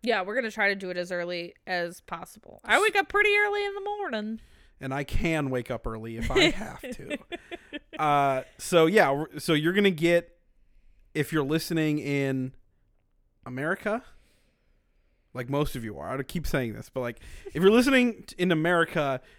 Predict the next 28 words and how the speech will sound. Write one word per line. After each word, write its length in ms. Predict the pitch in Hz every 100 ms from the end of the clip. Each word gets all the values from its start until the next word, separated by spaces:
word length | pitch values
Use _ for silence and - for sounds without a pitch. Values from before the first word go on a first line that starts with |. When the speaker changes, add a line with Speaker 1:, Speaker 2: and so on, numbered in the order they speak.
| _
Speaker 2:
you'll 140 | 156
probably, 340 | 151 185 190 190
our 160 | 170 202
episode 340 | 196 180 165
will 80 | 151
probably 300 | 135 165 156
b-, 120 | 147 -
come 220 | - 156
out 120 | 139
before 260 | 131 - 147
you 100 | 131
even 160 | 127 120
watch 380 | 127 127 - -
the 80 |
show. 400 | 104 - 67 92 - _ _ _ _ _ _ _ _
Um, 520 | 143 135 131 123 120 - _ -
and 160 | 143
if 140 | 143 156
you're 200 | 143 143
listening 400 | 143 165 147 139
in 80 | 127
Australia, 880 | 120 - 147 151 151 135 113 131 - _ _ _ _ _ _ _ _ _
m-, 180 | 139 139
the 80 | 143
moment 360 | 151 170 185 175
you 100 | 160
wake 260 | 160 160
up, 280 | 165 160